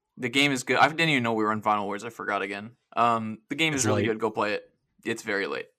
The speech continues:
Speaker 2: All right, Nave, what are we playing next week?
Speaker 1: I don't know.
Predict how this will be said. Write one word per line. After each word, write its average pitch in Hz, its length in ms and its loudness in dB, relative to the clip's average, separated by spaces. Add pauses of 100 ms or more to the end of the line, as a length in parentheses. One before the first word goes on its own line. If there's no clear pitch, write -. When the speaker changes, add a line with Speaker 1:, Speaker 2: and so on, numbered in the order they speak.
(1160)
Speaker 2:
All 175 100 2
right, 214 100 0
Nave, 165 220 2
what 127 180 0
are 202 40 0
we 220 100 0
playing 196 300 0
next 175 260 -2
week? 110 320 -4 (960)
Speaker 1:
I 135 100 6
don't 143 140 6
know. 113 160 4